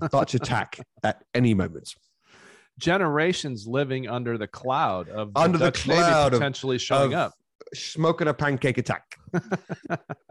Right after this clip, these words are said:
Speaker 2: Well, that's, that's a great story. It, it's, it's not, it, it is amusing, of course, but it's also not potentially without consequence, because just to give you two examples, legally, the United States and I think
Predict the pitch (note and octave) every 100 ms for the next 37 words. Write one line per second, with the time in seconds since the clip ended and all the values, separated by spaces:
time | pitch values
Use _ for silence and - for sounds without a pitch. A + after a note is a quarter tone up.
0 | - - - - - F3+ F#3+ F#3 G#3 -
1 | D#3+ F3 F3 D3 E3+ D#3+ - F#3+ D3+ C3+
2 | C#3 _ C#3+ C3 - - - _ D3+ -
3 | D#3+ A#3+ C#4+ G3 E3+ E3+ F3+ A#3 F#3 C#3+
4 | C#3+ A#2 A2 G#2 - A2+ F#2+ - _ _
5 | _ D#3+ D#3+ - B3+ G#3+ D#3+ C3 C#3 C#3+
6 | - _ - C#3+ C3 B2 A2 A2+ - E3
7 | G3+ - G2+ F#2 E2+ - B2+ A#2 C3+ C#3+
8 | A2+ A#2+ G#2 F2+ A#2+ F#2+ F#2 A#2 F3+ F#2
9 | D#2+ - - _ _ _ A#2 E3 A#3 C3+
10 | G2+ F2+ G2+ A#2+ _ _ A#2 B2 C3+ D3
11 | - - A#2+ B2 - A2 G#2+ - C#3